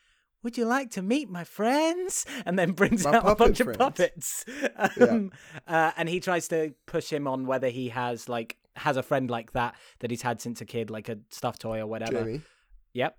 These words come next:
Speaker 2: You gotta ask yourself, though: Would you prefer that a, uh, famed child s-,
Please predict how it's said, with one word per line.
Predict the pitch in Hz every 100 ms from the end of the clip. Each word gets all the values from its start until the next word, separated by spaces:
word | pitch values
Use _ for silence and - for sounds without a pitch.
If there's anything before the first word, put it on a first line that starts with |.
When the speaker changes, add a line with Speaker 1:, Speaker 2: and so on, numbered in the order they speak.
| -
Speaker 2:
You | 131
gotta | 139
ask | 139 156 -
yourself, | 139 120 117
though: | 107 113 120
Would | 127 127
you | 120
prefer | 143 127 180 156 123 117 135
that | 120 120
a, | 113 117 110 117 98 107
uh, |
famed | - 123 120 117
child | 123 113
s-, | 113 -